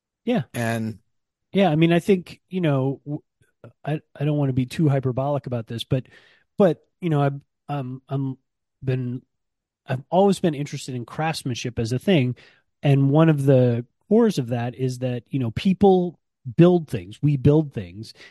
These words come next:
Speaker 1: And often we build things because we, we wanna build them 'cause it's exciting to build them. And it's like, "Wow, this is gonna be really cool." Um, and the re-, the hyperbolic part was comparing this to Oppenheimer, right? And the, and the building of the bomb. Like, they loved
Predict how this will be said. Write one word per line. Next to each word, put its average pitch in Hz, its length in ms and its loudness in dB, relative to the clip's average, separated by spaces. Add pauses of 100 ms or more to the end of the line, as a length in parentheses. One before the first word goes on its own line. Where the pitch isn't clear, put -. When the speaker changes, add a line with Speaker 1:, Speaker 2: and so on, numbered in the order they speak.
Speaker 1:
And 156 160 2
often 151 640 0
we 147 140 2
build 160 240 2
things 156 220 -2
because 135 320 -6
we, 147 120 -2 (160)
we 139 100 0
wanna 139 280 -2
build 151 240 2
them 123 120 -4
'cause 117 180 -10
it's 120 160 -12
exciting 139 580 -2
to 117 100 -8
build 143 260 0
them. 98 180 -10
And 98 80 -14
it's - 160 -18
like, 101 200 -20
"Wow, 156 200 -4
this 139 180 -2
is - 60 -14
gonna 143 160 -4
be 123 100 -2
really 131 260 2
cool." 147 420 -2 (420)
Um, 127 500 0 (440)
and 117 360 -8
the 127 260 2
re-, 139 220 4
the 127 280 -6
hyperbolic 139 580 2
part 120 240 -6
was 117 280 -6
comparing 131 420 -2
this 123 160 -6
to 131 80 -10
Oppenheimer, 113 680 -6
right? 123 220 -4
And 117 140 -6
the, 117 120 -12
and 123 180 -6
the 117 60 -4
building 113 340 -2
of 113 80 -8
the 117 60 -4
bomb. 156 320 -2 (300)
Like, 135 200 0
they 170 200 4
loved 165 720 -2